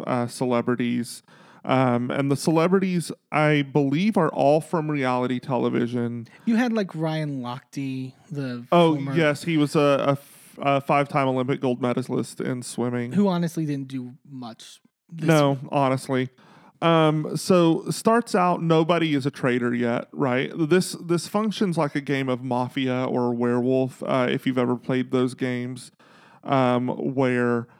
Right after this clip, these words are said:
Speaker 1: um, at the beginning of the game, a few people are selected to be traitors, um, and they work, uh, to quote-unquote murder, not really, obviously no one's dead,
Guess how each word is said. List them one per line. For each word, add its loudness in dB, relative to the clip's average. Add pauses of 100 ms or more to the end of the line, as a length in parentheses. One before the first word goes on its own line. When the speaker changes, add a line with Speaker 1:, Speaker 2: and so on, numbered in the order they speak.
(380)
Speaker 1:
um, 0
at -2
the -4
beginning -2
of -2
the -2
game, -4 (240)
a -4
few -2
people -2
are -2
selected -2 (400)
to 2
be -4
traitors, -2 (440)
um, 0
and -6
they 2
work, 0 (220)
uh, -2
to -2
quote-unquote -2
murder, 0 (200)
not -6
really, -4
obviously -6
no -6
one's -8
dead, -4